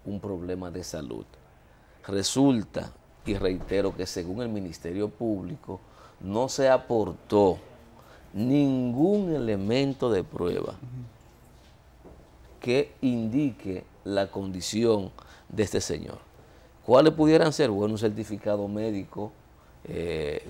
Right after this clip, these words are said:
Speaker 1: que puedes pedir al Instituto, eh, Forense,
Speaker 2: Ujú.
Speaker 1: o, en su defecto, un certificado médico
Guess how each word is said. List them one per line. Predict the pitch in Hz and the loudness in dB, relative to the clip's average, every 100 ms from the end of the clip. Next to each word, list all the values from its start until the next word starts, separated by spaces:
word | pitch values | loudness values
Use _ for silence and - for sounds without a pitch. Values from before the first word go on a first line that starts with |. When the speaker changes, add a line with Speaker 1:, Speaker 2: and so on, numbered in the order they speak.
| - | -10
Speaker 1:
que | 90 | -10
puedes | - 101 110 | -2 0 0
pedir | 104 101 117 120 | 0 -4 -2 -2
al | 101 | -4
Instituto, | 90 80 - 98 - 101 87 71 - - - - - | -6 -10 -10 -10 -4 -2 -2 -6 -12 -20 -20 -18 -8
eh, | 92 | -8
Forense, | 87 95 117 151 120 - 135 208 - - | -6 -2 2 2 0 -2 -4 -6 -14 -16
Speaker 2:
Ujú. | 82 80 78 78 73 - - - - | -14 -12 -10 -12 -14 -20 -20 -20 0
Speaker 1:
o, | 131 156 113 76 - - - - - - | 6 8 6 2 -12 -20 -20 -20 -16 -12
en | |
su | 92 | -2
defecto, | 110 110 - 131 - 107 | 2 2 4 2 2 -4
un | 107 | -2
certificado | 110 101 107 - - 127 151 | -2 -2 -6 -4 0 2 2
médico | 165 160 185 160 160 | 0 -2 -4 -8 -10